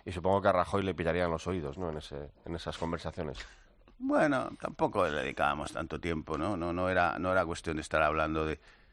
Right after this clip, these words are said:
Speaker 2: también teníamos que hablar de otras cosas. Hablábamos mucho de economía, porque Luis es, eh, eh, está inter-, yo estoy muy interesado en la economía, ahora es de las cosas, siempre me ha interesado y ahora me interesa muchísimo.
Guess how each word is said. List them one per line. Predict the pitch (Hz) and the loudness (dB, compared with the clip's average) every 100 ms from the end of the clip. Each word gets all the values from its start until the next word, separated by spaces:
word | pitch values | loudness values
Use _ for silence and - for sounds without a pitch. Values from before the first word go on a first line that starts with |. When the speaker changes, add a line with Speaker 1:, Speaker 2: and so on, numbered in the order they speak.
| _ _ _ | _ _ _
Speaker 2:
también | - 98 117 | 0 2 4
teníamos | 127 95 82 | 2 2 2
que | 78 | 2
hablar | 78 76 | 2 2
de | |
otras | 69 69 - | -2 -2 2
cosas. | 101 | 4
Hablábamos | 107 156 233 294 | 6 6 4 2
mucho | 170 - 151 | 0 2 2
de | |
economía, | 120 117 113 160 120 | 4 4 6 6 4
porque | 92 82 92 | 2 0 2
Luis | 98 120 127 127 | 2 2 2 0
es, | 123 - - | 0 -2 0
eh, | 113 101 - - - _ _ - | 2 2 -2 -20 -20 _ _ -8
eh, | 69 64 60 | -6 -6 -6
está | 69 - 107 | -6 4 4
inter-, | 101 107 - | 4 0 2
yo | 110 | 2
estoy | - 131 | 6 6
muy | 117 110 | 6 4
interesado | 98 92 101 | 2 2 4
en | 95 | 4
la | |
economía, | 92 90 92 120 127 | 2 2 2 4 4
ahora | 95 92 92 | 4 4 2
es | |
de | 90 | 2
las | 87 - | 0 0
cosas, | 87 87 - - | -4 -4 -8 -4
siempre | 101 98 | 0 2
me | 95 | 2
ha | |
interesado | 87 92 85 95 | 2 0 2 4
y | 90 | 4
ahora | 90 | 2
me | 87 | 0
interesa | 87 85 87 | 0 0 0
muchísimo. | 85 - 98 107 123 | 0 -2 -2 -4 -4